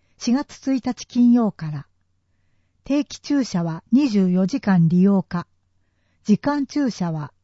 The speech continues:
七時三十分から二十二時。場所、教育センター地下一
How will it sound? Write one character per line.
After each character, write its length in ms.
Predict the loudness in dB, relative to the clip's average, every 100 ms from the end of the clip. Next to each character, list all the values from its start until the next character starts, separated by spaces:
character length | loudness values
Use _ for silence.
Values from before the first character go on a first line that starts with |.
| _
七 260 | 4 4 2
時 120 | -4
三 240 | 0 0 2
十 140 | -4
分 320 | -6 -4 -4
か 140 | -4 -6
ら 140 | 0
二 180 | 2 2
十 260 | 0 0
二 180 | 4 2
時。 200 | 0 -12 _ _ _ _ _ _ _ _ -8
場 120 | -6
所、 240 | -4 -6 -8 _ _
教 280 | -2 -2 -2
育 180 | -6 -8
セ 200 | 0 2
ン 80 |
タ 240 | 2 -2 -4
ー 60 |
地 160 | -8 -6
下 140 | -2
一 160 | -2